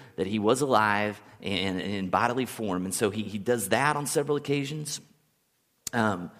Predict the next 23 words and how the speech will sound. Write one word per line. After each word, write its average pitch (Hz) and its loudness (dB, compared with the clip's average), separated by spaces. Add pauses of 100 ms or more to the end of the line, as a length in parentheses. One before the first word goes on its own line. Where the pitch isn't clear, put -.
(460)
secondly, 151 4
it 139 0
says 123 4
he 117 0
spoke 143 2
to 165 2
them 139 2
about 123 2
the 113 -6
kingdom 120 -2
of 92 -6
God. 98 -6 (1120)
And 117 2
basically, 156 4
this 131 -2
is 123 -2
saying 131 2
that 123 0
the 120 2
message 143 0
has 117 -4
never 131 0
changed. 101 -6